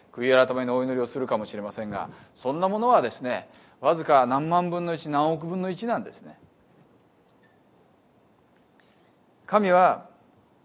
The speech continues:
常に私たちを、ご覧になって、悲しい思いをしておられると思います。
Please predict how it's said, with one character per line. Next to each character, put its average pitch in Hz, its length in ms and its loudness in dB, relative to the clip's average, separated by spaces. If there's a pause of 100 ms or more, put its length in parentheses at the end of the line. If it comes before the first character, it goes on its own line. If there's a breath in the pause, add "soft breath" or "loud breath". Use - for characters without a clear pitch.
常 233 280 -2
に 170 420 -4
私 143 320 0
た 131 120 0
ち 123 140 -8
を、 101 1000 -4 (1160)
ご 127 120 4
覧 143 120 6
に 147 100 -2
な 151 120 0
っ - 40 -18
て、 107 220 -10 (720)
悲 175 180 4
し 190 160 2
い 196 40 4
思 196 220 4
い 156 60 4
を 120 100 6
し - 100 -6
て 117 180 2
お 117 140 0
ら 113 100 4
れ 107 60 0
る 95 100 -6
と 95 100 -8
思 76 160 -10
い 60 60 -18
ま - 100 -20
す。 - 140 -20